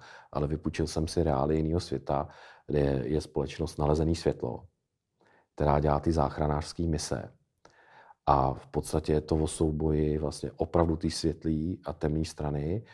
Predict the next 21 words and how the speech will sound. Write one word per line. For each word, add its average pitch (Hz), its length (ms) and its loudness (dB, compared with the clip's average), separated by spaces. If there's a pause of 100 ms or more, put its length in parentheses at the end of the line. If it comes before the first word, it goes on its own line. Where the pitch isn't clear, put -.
(440)
A 71 360 4 (200)
v - 100 -16
tomhletom 80 460 2
prvním 78 340 2
díle 80 280 2
je 78 80 2
naznačovaný 78 680 0
jako 78 420 0 (180)
devátý 76 600 4
vesmír, 78 640 -4 (500)
který 73 200 2
je 76 80 2
velmi 82 540 2
temnej, 73 600 -2
který 80 220 -6
proniká 85 840 2
do 73 100 -6
těch - 400 -8
osmi 87 560 -2 (300)
světlej 80 520 0
vesmírů. 78 600 -4